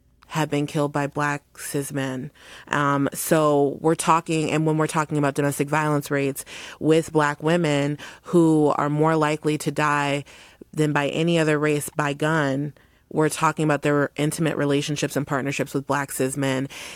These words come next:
And so in that, I think that that really speaks to the, to the, the visceral nature, um, the violence that Black women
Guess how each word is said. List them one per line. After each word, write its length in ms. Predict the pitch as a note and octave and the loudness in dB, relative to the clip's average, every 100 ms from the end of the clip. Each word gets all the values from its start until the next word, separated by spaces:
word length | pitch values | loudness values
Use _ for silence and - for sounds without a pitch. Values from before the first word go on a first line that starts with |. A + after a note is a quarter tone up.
| - | -8
And 220 | - D#3 | -2 -2
so 460 | - E3 D3+ D3+ D3 - | 2 2 4 4 2 0
in 240 | F3+ F3+ | 0 2
that, 420 | D#3+ F3 D#3+ C#3+ - _ - | 2 2 2 -2 -6 _ -4
I 80 | D#3+ | -2
think 300 | - E3+ E3 | 0 0 2
that 140 | D3+ | 2
that 200 | D3+ C#3+ | 2 2
really 220 | D3+ D#3 | 2 2
speaks 580 | C#3+ - F3+ E3+ - - | 0 -2 0 -2 -2 -2
to 120 | F3 | 0
the, 420 | D3 C#3+ C#3 C3 - - | 2 4 4 2 -2 -8
to 180 | - D#3+ | -2 0
the, 400 | D3 C3 C3 - _ _ _ _ _ D#3+ | 2 2 0 -8 _ _ _ _ _ 0
the 140 | D#3+ | 0
visceral 580 | D3 F3+ - F3+ D3+ C3+ | 2 0 0 2 2 2
nature, 680 | C#3 D3 D#3+ C3+ G#2+ G2 - - - - - | 2 2 0 0 0 -2 -6 -12 -16 -8 0
um, 400 | D3 C#3 C#3 C#3 | 2 2 2 2
the 100 | C#3 | 0
violence 640 | C3+ C#3+ D#3+ D#3+ C3 C3+ | 2 0 2 2 0 0
that 500 | C#3 C3+ C3 - C#3+ | 0 2 0 -2 -4
Black 360 | D3 C#3+ D3 - | 0 0 0 -2
women 520 | C#3+ C#3+ C3+ C3+ | 0 2 2 2